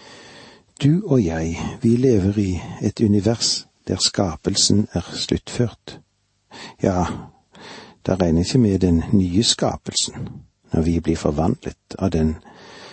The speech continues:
syndige, fra den syndige natur som vi var i, og den nye naturen som vi får i Jesus Kristus. Denne nye skapelsen begynte på Golgata, og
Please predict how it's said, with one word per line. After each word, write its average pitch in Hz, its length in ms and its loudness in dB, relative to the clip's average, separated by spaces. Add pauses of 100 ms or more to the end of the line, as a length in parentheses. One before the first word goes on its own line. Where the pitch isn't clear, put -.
(100)
syndige, 104 580 2
fra 101 160 2
den 92 140 4
syndige 87 360 4
natur 123 480 2
som 90 260 0
vi 80 120 0
var 78 300 -6
i, - 80 -14 (320)
og 82 200 0
den 80 200 0 (100)
nye 92 400 2
naturen 117 500 0
som 76 180 0
vi 80 60 -2
får 76 300 -2
i 78 160 -4
Jesus - 340 0
Kristus. - 640 -4 (1300)
Denne 104 160 6
nye 117 220 4
skapelsen 110 720 0
begynte 104 440 0
på 101 120 0
Golgata, - 720 -2 (960)
og 92 360 2